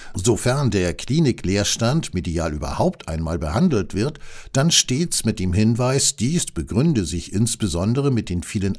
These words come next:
abgesagten oder aufgeschobenen Operationen, wodurch Kapazitäten für potenzielle covid neunzehn Zugänge geschaffen worden seien. Während das Argument für zweitausendzwanzig eine, wenn auch begrenzte Berechtigung hat,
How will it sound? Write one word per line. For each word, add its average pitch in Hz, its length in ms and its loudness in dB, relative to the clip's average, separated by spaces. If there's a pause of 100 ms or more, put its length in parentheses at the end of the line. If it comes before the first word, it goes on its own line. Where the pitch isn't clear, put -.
abgesagten 98 920 0
oder - 300 -8
aufgeschobenen 90 840 0
Operationen, 113 920 2 (280)
wodurch 143 420 2
Kapazitäten 151 840 -2
für 139 220 -2
potenzielle 123 760 0
covid 104 360 0
neunzehn 104 500 0
Zugänge 95 580 2
geschaffen 120 540 -2
worden 71 240 -6
seien. 65 320 -6 (800)
Während 131 340 4
das 117 140 2
Argument 113 460 2
für 104 220 2
zweitausendzwanzig 98 1160 -2
eine, 120 440 4 (100)
wenn 82 240 -4
auch 82 220 -2
begrenzte 110 720 2
Berechtigung 107 720 -2
hat, 147 180 -2